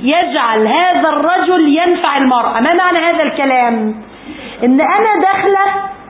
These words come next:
وأنا بستغيث بالله: "يا رب وفق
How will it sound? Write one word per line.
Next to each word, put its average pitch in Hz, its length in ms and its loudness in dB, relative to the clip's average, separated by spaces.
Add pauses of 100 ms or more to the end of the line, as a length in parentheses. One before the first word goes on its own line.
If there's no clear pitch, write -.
(240)
وأنا 349 240 2
بستغيث 339 680 0 (100)
بالله: 320 380 2
"يا 285 180 2
رب 240 300 -2 (580)
وفق 349 540 -2